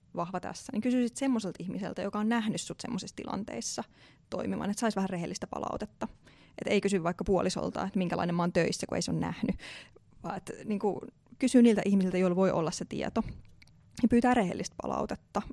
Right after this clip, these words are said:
että saa myös sitten tietoon sen, että okei, että ton ihmisen mielestä mussa on tämmöisiä kehityskohteita. Ja huom, se toinen ihminen ei ole aina oikeassa, että kannattaa kysyä useammalta lähteeltä.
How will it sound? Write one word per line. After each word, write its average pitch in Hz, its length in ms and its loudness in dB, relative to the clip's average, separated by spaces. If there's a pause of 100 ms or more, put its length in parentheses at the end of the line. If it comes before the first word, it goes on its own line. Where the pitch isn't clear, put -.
(120)
että - 380 -10
saa 214 240 4
myös 180 260 2
sitten - 260 -6
tietoon - 380 -2
sen, - 140 -4
että - 160 -6
okei, 202 400 -4 (420)
että - 220 -14 (260)
ton 208 300 6
ihmisen 175 380 -2
mielestä - 440 -8 (520)
mussa - 220 -4
on - 60 -2
tämmöisiä - 320 -4
kehityskohteita. - 800 -6 (680)
Ja 202 140 2 (1120)
huom, 202 280 8 (360)
se - 120 -12
toinen 196 280 4
ihminen 240 300 10
ei 269 160 12
ole 208 140 10
aina 185 240 4
oikeassa, - 580 0
että - 260 2 (320)
kannattaa 247 340 8
kysyä - 220 8
useammalta 196 480 6
lähteeltä. - 520 0